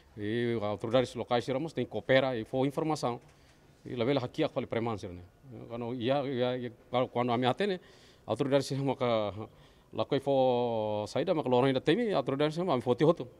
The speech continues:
Ita, ita labele hansane, nação independente tem que uma tem que serviço a moto. Jadi ita karak ne, waktu itu tinggi lah moto. Label haki ak kali preman sira ne, bandido sira ne, ya bairo bairo, para ema la amos labele.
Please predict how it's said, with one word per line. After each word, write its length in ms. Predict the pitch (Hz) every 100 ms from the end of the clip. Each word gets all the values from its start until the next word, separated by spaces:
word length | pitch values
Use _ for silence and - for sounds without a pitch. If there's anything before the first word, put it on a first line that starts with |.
| -
Ita, 320 | 123 113 113 110
ita 220 | 110 117
labele 340 | 110 123 117
hansane, 360 | 104 110 135 123
nação 200 | 95 110
independente 480 | 104 110 110 127 110
tem 140 | 104
que 80 | 101
uma 200 | 98 104
tem 180 | - 104
que 40 |
serviço 220 | 104 104
a 60 | 113
moto. 200 | 131 131 - - _ - - - _ _
Jadi 200 | 107 120
ita 200 | 117 120
karak 220 | - 123
ne, 180 | 127 147
waktu 240 | 117 110 117
itu 160 | 127
tinggi 220 | - 110
lah 160 | 104 104 98
moto. 260 | 95 92 85 - - - _
Label 240 | 95 107 131
haki 260 | 107 -
ak 100 | 123
kali 100 | -
preman 340 | 101 104 104 101
sira 160 | 101
ne, 220 | 92 95 143 -
bandido 280 | 98 104 110
sira 220 | - 107
ne, 140 | 120
ya 160 | 98 90
bairo 240 | 90 104
bairo, 240 | 101 104 131
para 180 | 101 98
ema 140 | 98
la 120 | 101
amos 220 | 101 107
labele. 320 | 101 92 87